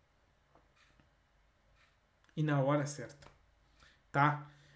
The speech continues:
É muito importante o que eu tô dizendo aqui. É muito importante esse podcast.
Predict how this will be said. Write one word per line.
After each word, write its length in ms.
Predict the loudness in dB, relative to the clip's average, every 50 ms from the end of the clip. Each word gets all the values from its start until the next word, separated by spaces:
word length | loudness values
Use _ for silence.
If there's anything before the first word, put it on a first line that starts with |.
| -16 0 2
É 100 | 4 4
muito 420 | 4 4 2 4 6 6 6 6
importante 540 | 6 4 4 2 2 2 0 0 0 0 -2
o 20 |
que 60 | -4
eu 60 | -6 -4
tô 100 | -4 -4
dizendo 240 | -4 -4 -6 -6
aqui. 400 | -6 -8 -6 -4 -2 -2 -2 -4 -2
É 80 | -2
muito 440 | 0 2 2 2 4 4 4 2 2
importante 520 | 0 0 0 -2 0 0 -2 -2 -2 -2 -6
esse 120 | -12 -8
podcast. 640 | -6 -6 -6 -6 -6 -4 -4 -4 -4 -4 -8 -14